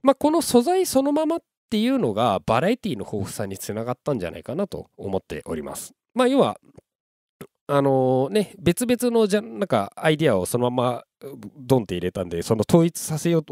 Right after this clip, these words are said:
同じ形にさせないまま入れたので、まあ、それって結局バラエティになるわけですよね。まあ、い-、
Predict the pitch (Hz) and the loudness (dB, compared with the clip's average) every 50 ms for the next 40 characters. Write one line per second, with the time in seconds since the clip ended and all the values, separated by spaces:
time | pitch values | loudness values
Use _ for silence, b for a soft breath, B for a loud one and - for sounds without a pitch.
0 | 156 151 165 160 - - 175 160 170 - - 160 156 151 135 143 151 151 170 170 | 0 0 0 0 0 -2 -2 -2 -2 -4 -4 -6 -6 -6 -4 -4 -2 0 0 0
1 | 190 220 247 226 220 240 233 165 104 92 - 92 90 - 95 87 80 78 - - | 2 2 0 2 0 0 0 0 -2 -2 -4 -6 -6 -6 -8 -8 -8 -12 -14 -12
2 | - 147 196 202 - 196 180 185 - - 180 - 185 - - 160 165 151 127 131 | -6 -4 -4 -2 0 -2 -2 -2 -2 -6 -6 -6 -8 -8 -8 -8 -8 -4 -2 -2
3 | 131 127 127 120 - - 80 78 - _ _ - 87 85 87 85 80 71 73 - | 0 0 -2 -4 -4 -10 -14 -14 -16 _ _ -14 -12 -10 -10 -10 -10 -12 -14 -14
4 | - 82 78 78 - 139 156 190 175 B B B B B B B B B B B | -16 -16 -16 -8 -6 -4 -4 -4 -6 B B B B B B B B B B B
5 | B B _ - - 156 160 175 - | B B _ -2 -2 0 0 -2 -4